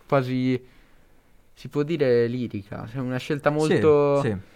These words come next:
Speaker 1: per il, cioè,
Speaker 2: Diciamo
Speaker 1: bianco e nero perché, appunto, tratta anche, appunto, del tema del razzismo, di fatto, perché, eh, ambedue gli
Speaker 2: Però
Speaker 1: attori
Speaker 2: non è in
Speaker 1: sono di
Speaker 2: modo,
Speaker 1: colore.
Speaker 2: non è f-, non è fatto in modo pesante,
Speaker 1: Non
Speaker 2: è
Speaker 1: in modo
Speaker 2: proprio
Speaker 1: pesante,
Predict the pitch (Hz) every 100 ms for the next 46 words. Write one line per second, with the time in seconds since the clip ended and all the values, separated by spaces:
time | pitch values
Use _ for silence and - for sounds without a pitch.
0 | _ - 156 151 143 143 139 135 135 135
1 | 139 135 151 165 185 170 180 180 143 135
2 | - 131 131 131 151 147 131 - 117 127
3 | - 113 123 127 117 - 123 - 107 131
4 | 120 110 120 - 101 104 104 113 110 -
5 | - 104 104 107 98 104 107 110 117 123
6 | 156 - 156 147 151 135 127 120 120 117
7 | 147 160 156 131 156 143 123 127 117 117
8 | 110 117 107 101 101 160 160 156 147 143
9 | 139 139